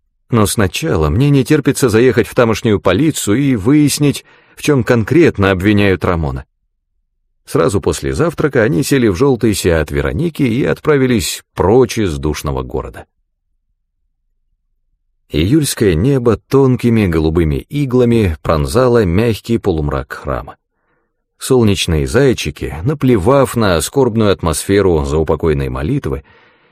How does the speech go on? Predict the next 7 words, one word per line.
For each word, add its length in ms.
весело 560
скакали 720
по 140
покрытой 460
патиной 540
позолоте 540
амвона. 460